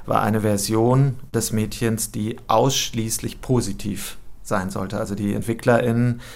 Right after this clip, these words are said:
haben sich das richtig zum Ziel gesetzt, zu sagen, wir wollen jetzt nur positive Erinnerungen bei der Mutter erzeugen.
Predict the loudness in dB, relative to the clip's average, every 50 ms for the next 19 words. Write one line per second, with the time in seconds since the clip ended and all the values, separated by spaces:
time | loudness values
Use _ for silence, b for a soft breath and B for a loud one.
0 | B B B -6 -4 -4 -2 -2 -2 0 0 -2 -2 -2 -2 2 2 2 4 2
1 | 2 2 4 4 4 4 4 4 4 2 0 2 2 4 2 2 2 -2 -4 -4
2 | -6 B B B B B B -6 -4 0 2 4 4 4 4 2 0 0 B B
3 | B B B B B 0 2 2 2 2 2 0 0 2 2 4 6 6 4 4
4 | 2 2 4 4 6 4 4 0 -2 -2 -2 0 2 2 4 4 4 4 4 2
5 | 2 0 0 0 0 -2 0 -2 -2 -4 -6 -6 -4 -4 -2 -2 0 -2 -2 0
6 | -2 -2 -2 -2 -4 -4 -4 -6 -6 -4 -2 -2 -2 -2 -4 -6 -8